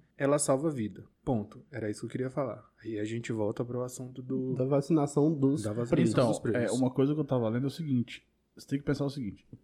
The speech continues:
Speaker 3: que que é uma cadeia? São
Speaker 2: Dentro do
Speaker 3: Quantas,
Speaker 2: que você
Speaker 3: quantas
Speaker 2: acabou de
Speaker 3: pessoas?
Speaker 2: fazer a defesa aqui, do morador de rua,
Speaker 3: Ah.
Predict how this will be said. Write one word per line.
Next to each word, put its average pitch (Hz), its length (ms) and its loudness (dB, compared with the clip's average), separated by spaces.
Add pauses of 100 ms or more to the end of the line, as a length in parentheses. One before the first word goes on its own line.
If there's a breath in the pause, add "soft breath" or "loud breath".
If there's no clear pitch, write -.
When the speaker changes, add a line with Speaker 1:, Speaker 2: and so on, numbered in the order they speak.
Speaker 3:
que - 140 -10
que - 200 -8
é 170 40 0
uma 147 160 -6
cadeia? 104 560 -8 (260)
São 151 380 -2 (360)
Speaker 2:
Dentro 180 580 2
do 151 60 -4
Speaker 3:
Quantas, 262 180 6
Speaker 2:
que - 60 -6
você 196 80 6
Speaker 3:
quantas 262 180 4
Speaker 2:
acabou 269 140 6
de 220 100 4
Speaker 3:
pessoas? - 60 -6 (140)
Speaker 2:
fazer 147 60 6
a 135 40 6
defesa 117 420 4
aqui, 127 340 0 (200)
do 131 140 0
morador 107 340 0
de 110 60 -2
rua, 120 360 0
Speaker 3:
Ah. 117 280 -8